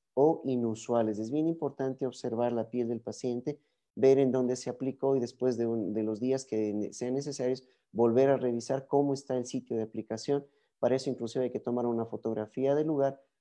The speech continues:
o seguir, eh, en el caso del software de epiterapia que llevo yo, pues un sistema, eh, estructurado en donde yo sé en dónde fue realizada las últimas aplicaciones y cómo está el esquema terapéutico para no perder la mente. Es frágil, cuando se atiende muchos pacientes puede haber problemas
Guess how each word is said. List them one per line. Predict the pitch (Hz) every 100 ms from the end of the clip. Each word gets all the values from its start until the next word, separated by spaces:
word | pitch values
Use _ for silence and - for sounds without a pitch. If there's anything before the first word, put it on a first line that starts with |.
| _
o | -
seguir, | 170 147 135 147 143
eh, | 92 110 107 73
en | 113
el | 110
caso | 117 120
del | 113
software | - 123 110
de |
epiterapia | 110 117 127 123 127
que | 123 123
llevo | 135 139
yo, | 131 123
pues | 123 120 - _ _
un | 131
sistema, | 131 156 - 139 131 127 -
eh, | - 107 82
estructurado | 131 - 131 - 147 127 131
en | 120
donde | 110 107
yo | 113 127
sé | - 151
en | 139
dónde | 127 135 127
fue | - 151 190
realizada | 147 107 - 127 123
las | 113
últimas | 123 123 127 120
aplicaciones | - 143 147 - 131 127 - _ _ _
y | 139
cómo | 139 160 151
está | 143 139
el |
esquema | 127 - 135 120
terapéutico | 113 107 - 156 156 - 98
para | 107 110
no | 110 117 135 151 -
perder | 104 107
la | 110
mente. | 139 147 139
Es | -
frágil, | 131 131 147 143 _ _ -
cuando | 123 113
se | 113 117
atiende | 117 131 131
muchos | 120 139 139 135
pacientes | 127 - 131 123
puede | - 113 113 117
haber | 123 123
problemas | 156 143 120 131